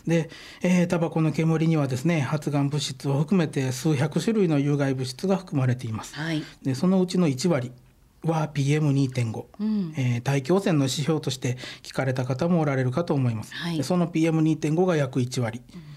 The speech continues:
Speaker 1: そして残りは、えー、残り九割ですね、はガス成分なんですけど、これらは空気清浄機でも吸着できないものがあります。
Speaker 2: あ、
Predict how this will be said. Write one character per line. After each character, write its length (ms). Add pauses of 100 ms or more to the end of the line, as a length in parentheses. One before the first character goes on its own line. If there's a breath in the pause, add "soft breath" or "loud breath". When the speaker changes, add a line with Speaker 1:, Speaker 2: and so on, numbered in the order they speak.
Speaker 1:
そ 100
し 40
て 80
残 300
り 120
は、 220 (400 loud breath)
え 140
ー、 20
残 220
り 100
九 160
割 220
で 80
す 60
ね、 280
は 220
ガ 160
ス 100
成 220
分 260 (160)
な 140
ん 40
で 80
す 120
け 100
ど、 180
こ 220
れ 80
ら 160
は 320
空 180
気 140
清 220
浄 180
機 100
で 100
も 220 (260 loud breath)
吸 160
着 260
で 100
き 120
な 120
い 40
も 120
の 100
が 160
あ 60
り 60
ま 140
す。 120
Speaker 2:
あ、 240